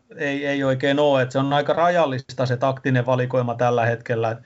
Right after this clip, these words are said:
en, varsinkin noi taktiikat, niin, niin tota, niistähän mä toivon, että ne tullaan uudestaan tässä, mut niistähän pystyy saamaan niinku paljon semmoista niinku lisää suolaa tähän peliin kanssa.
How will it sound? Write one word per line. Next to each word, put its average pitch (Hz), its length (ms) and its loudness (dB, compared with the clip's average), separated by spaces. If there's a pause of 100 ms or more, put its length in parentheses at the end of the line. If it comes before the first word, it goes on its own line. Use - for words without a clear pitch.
(300)
en, 135 200 -4
varsinkin 147 540 -2
noi 147 140 2
taktiikat, 139 640 -2
niin, 123 380 -4
niin 120 200 -8
tota, 120 440 0 (1600)
niistähän 143 580 -2 (160)
mä 143 160 0
toivon, 139 340 0
että 135 160 -2
ne - 20 -10
tullaan 151 300 0
uudestaan 135 480 -2
tässä, 123 260 -4
mut 127 100 -4
niistähän 135 360 -2
pystyy 127 280 -6
saamaan 123 300 0
niinku 123 160 -6
paljon 127 380 0
semmoista 120 360 -6
niinku 120 260 -8 (640)
lisää 135 380 0
suolaa 120 840 -6
tähän 120 240 -4
peliin 117 280 -4
kanssa. 117 500 -6